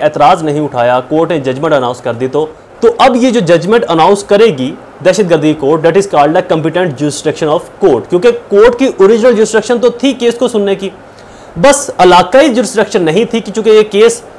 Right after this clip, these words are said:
शेखुपुरे का या कसूर का था और लाहौर की court ने इसको सुन लिया। अब इस court के पास evidence को इख्तियार, अब इस कोर्ट के पास evidence को record करने का इख्तियार भी वही है जो शेखुपुरा या कसूर की कोर्ट के पास है।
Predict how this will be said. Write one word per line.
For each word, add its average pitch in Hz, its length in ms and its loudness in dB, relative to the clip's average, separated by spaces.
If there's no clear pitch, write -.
शेखुपुरे 214 540 0
का 196 160 2
या 190 140 4
कसूर 185 380 -2
का 220 140 2
था 175 220 2
और 160 120 2
लाहौर 143 260 2
की 165 100 -2
court 143 180 0
ने 147 60 -2
इसको 165 160 -2
सुन 175 220 -2
लिया। 175 260 2
अब 226 140 2
इस 269 200 0
court 247 240 4
के 254 60 0
पास 233 340 0
evidence 190 320 2
को 233 120 2
इख्तियार, 214 280 0
अब 233 140 0
इस 285 220 -2
कोर्ट 233 200 2
के 247 60 0
पास 226 300 -2
evidence 185 300 0
को 233 80 0
record 160 320 2
करने 180 240 -2
का 196 60 2
इख्तियार 185 300 2
भी 190 80 0
वही 143 320 -2
है 175 200 2
जो 170 160 0
शेखुपुरा 165 540 -2
या 165 140 2
कसूर 131 380 -6
की 143 80 -12
कोर्ट 151 220 -4
के 165 80 -6
पास 151 320 -2
है। 143 140 -2